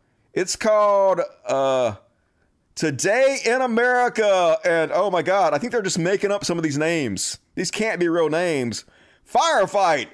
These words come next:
hosted by Gunnar Thordarson?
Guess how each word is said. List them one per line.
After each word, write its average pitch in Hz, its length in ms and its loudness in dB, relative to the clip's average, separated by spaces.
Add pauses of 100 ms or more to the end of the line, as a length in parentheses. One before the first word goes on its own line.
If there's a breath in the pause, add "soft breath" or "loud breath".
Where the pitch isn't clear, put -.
(240 soft breath)
hosted 214 360 -2
by 196 300 4 (200)
Gunnar 285 560 2
Thordarson? 370 1040 -2